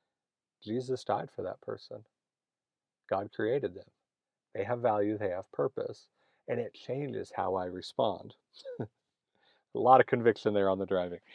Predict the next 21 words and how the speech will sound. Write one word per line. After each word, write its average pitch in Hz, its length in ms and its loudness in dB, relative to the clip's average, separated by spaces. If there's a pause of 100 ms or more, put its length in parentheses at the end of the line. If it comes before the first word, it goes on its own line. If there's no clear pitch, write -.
(260)
So 135 240 12 (600)
we, 160 560 6 (160)
I 139 160 6
have 139 180 6
value, 113 380 6
I 110 80 4
have 110 160 2
purpose, 104 360 -4
you 131 260 2
have 107 240 -2
value 98 560 -4
and 101 180 -6
purpose - 520 -10
because 101 320 -6
you 101 100 -6
were 92 100 -6
created 95 280 -10
by 95 140 -6
God. 92 220 -8 (280)
And 139 200 4
this 170 200 6